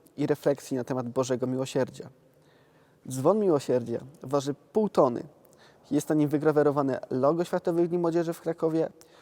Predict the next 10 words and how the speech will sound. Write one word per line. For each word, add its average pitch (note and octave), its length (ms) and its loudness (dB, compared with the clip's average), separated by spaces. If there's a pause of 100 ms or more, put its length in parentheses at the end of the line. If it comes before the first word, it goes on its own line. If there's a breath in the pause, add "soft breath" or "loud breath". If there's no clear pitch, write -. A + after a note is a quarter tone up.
(180 soft breath)
herb - 240 -2
papieża C3+ 500 0 (100)
Franciszka, D3 720 -4 (520 soft breath)
papieża B2+ 340 0
Jana C3 320 4
Pawła C#3+ 260 0
drugiego C#3+ 500 2 (540 soft breath)
oraz - 280 -2
arcybiskupa D#3+ 680 -2
krakowskiego C3+ 680 -2